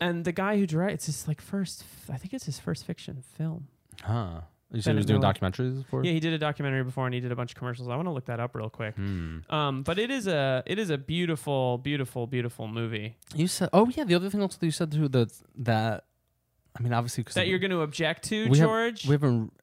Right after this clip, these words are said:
Speaker 2: I've, we haven't read it, so we can't comment on it. But that this is also based on a book
Speaker 1: It is
Speaker 2: about
Speaker 1: based
Speaker 2: the
Speaker 1: on a
Speaker 2: writing of
Speaker 1: book.
Speaker 2: In Cold Blood.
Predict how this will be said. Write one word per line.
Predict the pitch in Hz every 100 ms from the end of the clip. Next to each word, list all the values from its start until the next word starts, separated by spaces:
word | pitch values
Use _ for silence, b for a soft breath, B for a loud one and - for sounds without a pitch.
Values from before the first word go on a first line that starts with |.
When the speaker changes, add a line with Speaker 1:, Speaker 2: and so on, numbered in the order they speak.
| -
Speaker 2:
I've, | 113 123 127
we | 131
haven't | 117 98 95
read | 110 123 90 85 -
it, | 98 92 95
so | - -
we | 104
can't | - 107
comment | - 127 110
on | 104
it. | 98
But | 113
that | 117
this | 110 113
is | 113
also | 104 104
based | 95 95 95
on |
a | 85
book | 95 - 110 120 - - -
Speaker 1:
It | - 117
is | 147
Speaker 2:
about | 147
Speaker 1:
based | 143 131
Speaker 2:
the | 135
Speaker 1:
on |
a | 120
Speaker 2:
writing | 113 117
of |
Speaker 1:
book. | 120
Speaker 2:
In | 113
Cold | 117 113 101
Blood. | 107 104 104